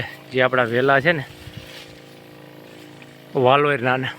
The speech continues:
એમાં થોડુંક પાણી વધ્યું હતું, એ ફુવારા મારતા જાય. જો આ રીતે વાલોર છે, તો વાલોરમાં finally આપણે મારી દઈએ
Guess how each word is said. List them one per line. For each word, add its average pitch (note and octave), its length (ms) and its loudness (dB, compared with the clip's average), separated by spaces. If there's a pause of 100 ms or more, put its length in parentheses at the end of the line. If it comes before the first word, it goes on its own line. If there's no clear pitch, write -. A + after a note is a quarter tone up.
(1080)
એમાં C#3 640 2
થોડુંક C#3 240 -2
પાણી D3 280 2
વધ્યું D3+ 260 2
હતું, B2+ 120 0
એ B2+ 220 0
ફુવારા C3 420 2
મારતા D3 320 2
જાય. D#3 220 -2 (2250)
જો A#2+ 120 -8
આ B2 140 -4
રીતે B2+ 200 -6 (1040)
વાલોર C#3 400 -4
છે, E3+ 80 -4 (2500)
તો D3+ 60 -8 (100)
વાલોરમાં C3+ 480 0
finally C#3 360 0
આપણે C3 260 -2
મારી D#3+ 180 2
દઈએ C3+ 200 0